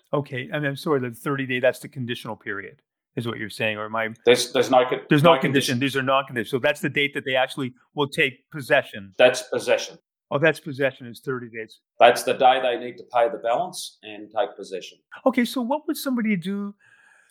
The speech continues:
Speaker 1: who, uh, would like to have, like, a home inspection done on the property, like, to know exactly what they're getting into?
Speaker 2: There, there, there, there is, there's no issues with, if somebody wants to get a building and pest inspection,
Speaker 1: Mm-hmm.
Speaker 2: uh, they can certainly arrange that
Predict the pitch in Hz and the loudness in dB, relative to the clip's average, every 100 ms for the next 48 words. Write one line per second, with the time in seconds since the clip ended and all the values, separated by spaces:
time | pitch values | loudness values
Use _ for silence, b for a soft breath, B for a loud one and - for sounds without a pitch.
0 | - - 175 165 165 160 147 - 151 151 | -10 0 2 2 0 -6 -6 4 6 6
1 | 147 147 147 160 - 160 143 147 143 139 | 4 0 -2 -2 -2 -4 -2 -2 -2 -4
2 | 123 247 254 - 117 - 131 120 113 107 | -4 -4 -6 -4 -6 -6 -10 -8 -8 -8
3 | 107 104 113 101 117 110 101 _ _ _ | -16 -10 -6 -6 -8 -18 -20 _ _ _
4 | - 131 127 135 127 127 131 139 127 123 | -4 -4 -2 -4 -2 2 2 2 -6 -8
5 | 123 127 123 135 156 - - _ _ _ | -8 -8 -8 -10 -10 -14 -20 _ _ _
6 | _ - - - - 127 123 127 123 127 | _ -8 -6 -6 -2 -2 0 -2 -2 -4
7 | 127 120 - _ 123 120 139 160 131 135 | -6 -6 -10 _ -10 -2 6 6 6 0
8 | - 127 117 117 - - 143 147 135 123 | -4 -10 -10 -12 -14 -2 0 2 2 0
9 | 123 120 - 117 113 104 120 120 104 98 | -4 -6 -10 -8 -6 -2 -2 -2 -8 -12
10 | - 113 - 117 - - 117 - 170 190 | -10 -10 -10 -12 -8 -2 -4 -4 -10 -8
11 | 131 123 120 - 107 107 107 113 113 104 | -6 -8 -12 -4 2 4 4 2 0 -2
12 | - 123 110 107 107 113 113 - 110 | 0 0 0 -2 2 0 0 0 0